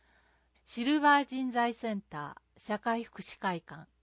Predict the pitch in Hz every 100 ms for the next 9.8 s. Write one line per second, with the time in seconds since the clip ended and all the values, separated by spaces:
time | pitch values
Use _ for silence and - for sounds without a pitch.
0 | _ _ _ _ _ 196 233 247 214 214
1 | 208 - _ _ _ _ 208 240 262 254
2 | 240 226 208 220 277 277 262 185 170 -
3 | 202 156 - - 196 202 262 247 240 170
4 | - 180 - 208 190 - 170 - _ _
5 | _ _ _ _ _ _ _ _ _ _
6 | _ _ _ _ _ _ _ - 247 302
7 | 311 285 277 262 247 240 - 202 156 -
8 | _ _ _ _ _ _ _ 208 233 285
9 | 277 262 247 - 220 170 156 139